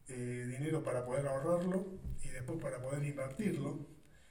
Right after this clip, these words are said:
Y con ese flujo de dinero que pueda llegar a, a reunir,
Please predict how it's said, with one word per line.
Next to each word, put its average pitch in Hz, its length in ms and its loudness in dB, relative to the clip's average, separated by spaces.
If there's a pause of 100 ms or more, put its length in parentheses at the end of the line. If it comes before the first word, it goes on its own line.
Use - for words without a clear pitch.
(160)
Y 123 120 -10
con 135 200 -4
ese 165 240 2
flujo 170 380 -2
de 143 80 2
dinero 151 320 2
que 123 120 -2
pueda 147 460 -2
llegar 143 300 0
a, 123 1300 -6
a 120 40 -4
reunir, 190 720 2